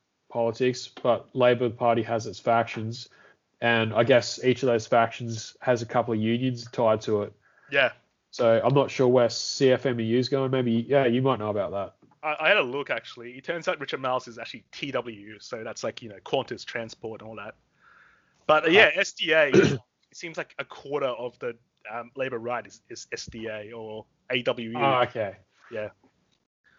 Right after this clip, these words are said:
Speaker 2: Um, those are two main factions, and <laughs> Um, and basically the right pe-, pretty much dominates. I mean, I know Albanese is meant to be part of the left,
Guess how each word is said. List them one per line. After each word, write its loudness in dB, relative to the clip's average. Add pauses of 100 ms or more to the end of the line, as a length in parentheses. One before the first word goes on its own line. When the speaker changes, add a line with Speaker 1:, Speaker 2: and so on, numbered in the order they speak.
(300)
Speaker 2:
Um, -6
those 4
are -2
two -6
main -4
factions, -4 (120)
and -8 (480)
<laughs> -2 (720)
Um, 6
and 2
basically 4
the -4
right 2
pe-, -6
pretty -8
much -6
dominates. -4
I 0
mean, -6
I 6
know 6
Albanese 0
is -16
meant -6
to -20
be -14
part -4
of -10
the -10
left, -6